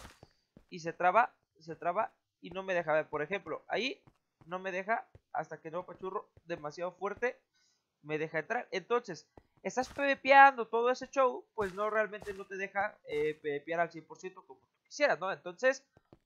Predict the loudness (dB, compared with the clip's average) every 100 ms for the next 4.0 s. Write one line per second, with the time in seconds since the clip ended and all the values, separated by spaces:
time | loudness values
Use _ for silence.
0 | _ _ -20 _ -12 2 2 4 2 2
1 | 0 0 4 6 4 2 -4 -10 -10 -8
2 | -8 -8 -12 -12 -14 -14 -12 -12 -8 -6
3 | -4 -6 -6 -10 -10 -8 -8 -10 -12